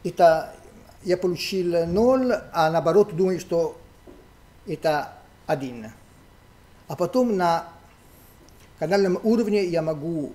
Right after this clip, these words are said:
как-то смотреть эти биты вместе,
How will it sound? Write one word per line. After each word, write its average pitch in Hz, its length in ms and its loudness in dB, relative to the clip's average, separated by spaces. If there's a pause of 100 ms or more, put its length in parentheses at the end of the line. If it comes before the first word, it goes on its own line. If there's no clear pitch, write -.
(160)
как-то 180 500 -2
смотреть 170 640 0
эти 156 360 -8
биты 147 500 -8 (200)
вместе, 156 640 -2